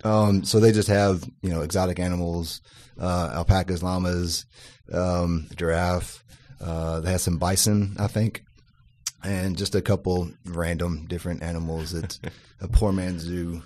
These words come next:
Speaker 1: if you will.
Speaker 2: And you
Speaker 1: But,
Speaker 2: just,
Speaker 1: uh,
Speaker 2: you stay in your car and you
Speaker 1: Yep.
Speaker 2: drive through, and the animals come up to you.
Speaker 1: Yeah. So in the beginning, um, you have a, an option to buy buckets of food,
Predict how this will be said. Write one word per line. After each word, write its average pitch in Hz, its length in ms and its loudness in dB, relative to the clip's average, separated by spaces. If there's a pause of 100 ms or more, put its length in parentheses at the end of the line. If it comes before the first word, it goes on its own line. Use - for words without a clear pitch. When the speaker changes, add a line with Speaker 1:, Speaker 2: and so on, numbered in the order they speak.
(100)
Speaker 1:
if 90 140 -10
you 82 80 -8
will. 87 400 -2
Speaker 2:
And 143 120 2
you 170 100 4
Speaker 1:
But, 160 40 -2
Speaker 2:
just, 160 240 0
Speaker 1:
uh, 151 40 -8
Speaker 2:
you 156 180 -2
stay 196 280 2
in 156 80 4
your 147 120 4
car 143 400 4
and 127 100 4
you 135 80 6
Speaker 1:
Yep. 139 180 2
Speaker 2:
drive 139 340 8
through, 131 260 0
and 123 100 2
the 127 40 0
animals 123 400 2
come 127 300 0
up - 180 -4
to 127 100 -6
you. 117 120 2
Speaker 1:
Yeah. 127 180 6 (120)
So 110 400 6
in 110 120 4
the 113 60 6
beginning, 110 600 4
um, 92 440 0
you 101 140 0
have 95 140 2
a, 90 180 0 (140)
an 98 140 -4
option 92 320 -2
to 85 60 0
buy 87 360 -2 (160)
buckets 87 300 -8
of - 80 -12
food, 92 360 -4